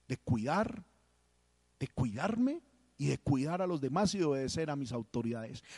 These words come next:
Pero no lo hago por miedo, porque Dios es soberano y Él sabe lo que tiene que hacer. ¿A cuántos has evangelizado?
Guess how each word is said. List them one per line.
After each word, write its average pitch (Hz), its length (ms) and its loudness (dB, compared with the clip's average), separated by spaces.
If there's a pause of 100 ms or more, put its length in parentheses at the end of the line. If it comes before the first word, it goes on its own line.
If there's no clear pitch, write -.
Pero 147 240 4
no 156 100 0
lo 160 140 -2
hago 147 180 -2
por 113 320 0
miedo, 127 400 0 (180)
porque 135 380 2
Dios 143 360 2
es 135 100 0
soberano 135 500 0
y 139 160 0
Él 147 200 2
sabe 156 360 0
lo 135 140 2
que 120 100 -6
tiene 127 300 -2
que 117 100 -10
hacer. 110 400 -12 (4000)
¿A 135 80 -8
cuántos 147 560 -2
has 127 140 -10
evangelizado? 95 840 -14